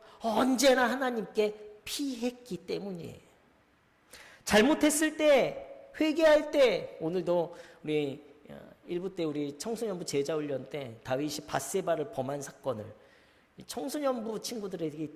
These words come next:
불륜의 사건을 <laughs> 이야기하는 게 참, 그런데 아이들이 그냥 이렇게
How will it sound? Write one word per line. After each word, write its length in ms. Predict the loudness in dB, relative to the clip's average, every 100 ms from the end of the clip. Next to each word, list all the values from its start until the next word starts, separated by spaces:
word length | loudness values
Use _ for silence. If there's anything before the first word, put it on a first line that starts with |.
| -14
불륜의 520 | -6 -4 -2 -2 -2 -2
사건을 460 | -6 -8 -6 -4
<laughs> 20 |
이야기하는 680 | -4 -2 -2 -2 -6 -6 -4
게 240 | -2 -4 -8 -20 -20
참, 220 | -14 -14 -14 -20 -20 -12
그런데 280 | -8 -4 -2
아이들이 340 | -2 -4 -6
그냥 220 | -6 -8
이렇게 320 | -8 -8 -10